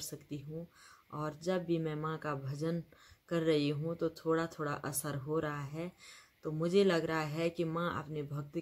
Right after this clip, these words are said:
की विनती जरूर सुन रही है। तो आप लोग भी धारी माँ का जयकारा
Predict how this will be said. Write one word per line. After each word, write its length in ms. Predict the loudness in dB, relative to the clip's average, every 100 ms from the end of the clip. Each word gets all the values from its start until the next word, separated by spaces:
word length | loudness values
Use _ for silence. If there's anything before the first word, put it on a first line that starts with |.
| -4
की 80 | -2
विनती 380 | -2 0 -2
जरूर 360 | -2 0 2 0
सुन 260 | -2 -6 -4
रही 280 | -4 -6 -6
है। 220 | -6 -6 -8 _ _ _ _ _ -18 -14 -14 -14 _ _ -14 -6
तो 60 |
आप 360 | -2 2 2 2
लोग 180 | 0 0
भी 80 | -2
धारी 340 | -2 -2 -2
माँ 220 | 0 -2 -2
का 160 | -4
जयकारा 640 | 0 0 0 -2 -2 -2